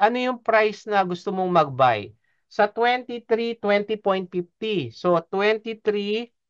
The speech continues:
eto, yung, tong linya na to, oh, twenty-three point fifty. Twenty-three fif-, sorry, twenty-three twenty point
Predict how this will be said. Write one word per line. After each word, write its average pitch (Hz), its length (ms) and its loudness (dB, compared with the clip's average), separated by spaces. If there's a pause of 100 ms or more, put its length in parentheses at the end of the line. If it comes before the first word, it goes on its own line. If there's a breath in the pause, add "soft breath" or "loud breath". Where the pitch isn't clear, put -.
(760)
eto, 185 220 2 (100)
yung, 160 320 -6
tong 180 240 -4
linya 190 240 -2
na 175 160 2
to, 170 160 -2
oh, 135 320 -2 (380)
twenty-three 180 800 -2 (400)
point 175 320 0
fifty. 180 640 -8 (1300)
Twenty-three 180 560 -4
fif-, - 300 -12 (560)
sorry, 131 340 -6
twenty-three 175 640 -8
twenty 170 800 -4 (420)
point 147 240 -2